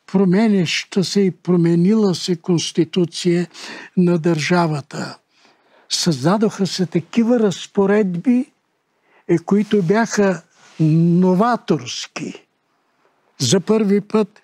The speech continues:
фигурата на президента с неговото определяне като държавен глава, който олицетворява единството на нацията.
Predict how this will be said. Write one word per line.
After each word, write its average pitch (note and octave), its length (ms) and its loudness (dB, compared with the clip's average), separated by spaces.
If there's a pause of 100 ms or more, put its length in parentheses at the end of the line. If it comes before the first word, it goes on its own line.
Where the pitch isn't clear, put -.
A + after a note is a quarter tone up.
(100)
фигурата G3+ 520 2
на G3 140 2
президента F3 960 -2 (580)
с - 360 -2
неговото G3 840 0 (2000)
определяне F#3+ 880 0 (460)
като F#3 240 0
държавен F3 760 0
глава, F#3+ 680 0 (800)
който G#3+ 360 0
олицетворява G3 1040 0 (120)
единството F#3+ 920 0
на E3 160 -2
нацията. - 920 -8